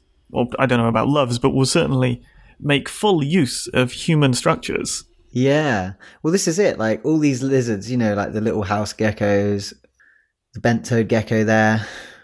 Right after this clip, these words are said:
Speaker 2: Yeah, tokay gecko. And water monitors, the
Speaker 1: Yep.
Speaker 2: huge ones.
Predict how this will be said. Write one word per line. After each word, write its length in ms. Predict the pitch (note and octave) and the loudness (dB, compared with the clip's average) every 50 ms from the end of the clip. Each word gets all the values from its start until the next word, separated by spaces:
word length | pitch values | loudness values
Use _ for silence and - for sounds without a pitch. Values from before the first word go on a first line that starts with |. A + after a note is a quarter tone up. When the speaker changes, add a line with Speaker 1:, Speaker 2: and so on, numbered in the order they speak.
| _ - | _ -10
Speaker 2:
Yeah, 260 | - C#3+ D3+ B2 F2 F2 | -2 0 0 0 0 -2
tokay 520 | - - - B2+ A#2 A2+ - A#2+ A2+ A2 | -6 0 0 0 2 2 2 2 2 2
gecko. 480 | A2+ A2 G#2+ - G#2+ G2+ G2+ G2+ G#2 G#2 - - _ _ _ - | 2 0 0 0 -2 0 0 0 -2 -4 -8 -16 _ _ _ 0
And 300 | - C3 C3+ B2+ A#2 - - - _ _ _ _ _ _ _ _ _ - | 2 2 4 2 0 -2 -6 -14 _ _ _ _ _ _ _ _ _ -6
water 320 | B2+ B2+ C3+ C3 C3 B2+ | 0 0 2 2 2 2
monitors, 560 | A2 G#2+ G#2 G#2 G2 - - G2+ A2+ B2 - - | 0 2 0 -2 -4 -4 -2 -2 -2 -2 -4 -10
the 300 | C#3 A#2+ - - G#2+ - _ _ _ - - - - - | -14 -16 -16 -16 -16 -16 _ _ _ -16 -14 -10 -2 0
Speaker 1:
Yep. 160 | C3+ C3 G#2+ | 0 2 0
Speaker 2:
huge 120 | F#2+ F#2+ | 0 -6
ones. 380 | F#2 D#2+ F#2+ F#2+ G#2 A2+ - | -8 -6 -6 -6 -6 -8 -10